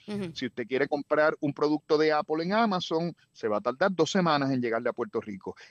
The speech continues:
Speaker 2: Mientras que si ese mismo producto usted lo compra directamente
Speaker 1: Directo.
Speaker 2: a Apple, a pesar de que Apple tiene sus oficinas y almacenes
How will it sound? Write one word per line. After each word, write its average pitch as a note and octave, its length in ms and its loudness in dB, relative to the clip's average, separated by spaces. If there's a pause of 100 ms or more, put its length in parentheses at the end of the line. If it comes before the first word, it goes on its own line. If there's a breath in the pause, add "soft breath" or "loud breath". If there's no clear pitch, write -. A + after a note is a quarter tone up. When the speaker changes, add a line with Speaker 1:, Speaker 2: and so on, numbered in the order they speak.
(120)
Speaker 2:
Mientras F3 580 4
que C#3+ 100 2
si C3+ 120 -2
ese D3 160 2
mismo D#3+ 220 4
producto E3+ 360 -4
usted B2+ 140 -2
lo D3 100 4
compra D#3+ 340 0
directamente F3+ 880 2
Speaker 1:
Directo. E3+ 160 2
Speaker 2:
a F#3+ 40 2
Apple, C3 340 -6 (540)
a G2 120 -8
pesar G#2+ 360 -4
de B2+ 120 -4
que D3 160 2
Apple D#3 280 2
tiene C3 260 2
sus - 300 -8
oficinas C3+ 720 -2
y C#3+ 100 2
almacenes C3 640 0